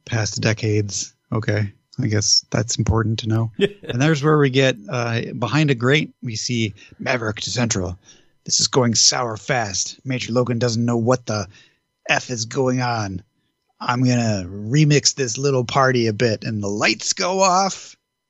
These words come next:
Speaker 2: And Wolverine, I guess, takes advantage of it, is able to cut himself free, which I got confused about. Like, is he playing possum, just waiting for an opportunity?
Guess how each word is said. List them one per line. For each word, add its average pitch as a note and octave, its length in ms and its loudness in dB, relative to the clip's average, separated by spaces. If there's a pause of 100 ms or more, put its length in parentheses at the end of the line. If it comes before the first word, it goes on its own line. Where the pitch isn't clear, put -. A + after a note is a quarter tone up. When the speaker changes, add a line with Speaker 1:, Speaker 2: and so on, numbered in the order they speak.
(480)
Speaker 2:
And B2 380 0
Wolverine, C3 500 4
I A#2 80 2
guess, A#2 500 -2 (200)
takes B2+ 260 -2
advantage A#2 680 0
of G#2+ 200 2
it, A2+ 180 0 (460)
is A#2+ 160 2
able A#2+ 260 4
to A2+ 80 0
cut - 280 0
himself A#2 500 2
free, D3 600 0 (100)
which B2 220 -6
I D3 120 2
got C#3 220 0
confused A2 600 -8
about. G2 360 -4
Like, G#2 180 -6
is G#2+ 100 -6
he A2+ 80 -6
playing C#3+ 400 2
possum, G3 560 0
just A2+ 160 -6
waiting A#2+ 360 0
for F#3 160 -2
an F3+ 60 4
opportunity? G3 840 0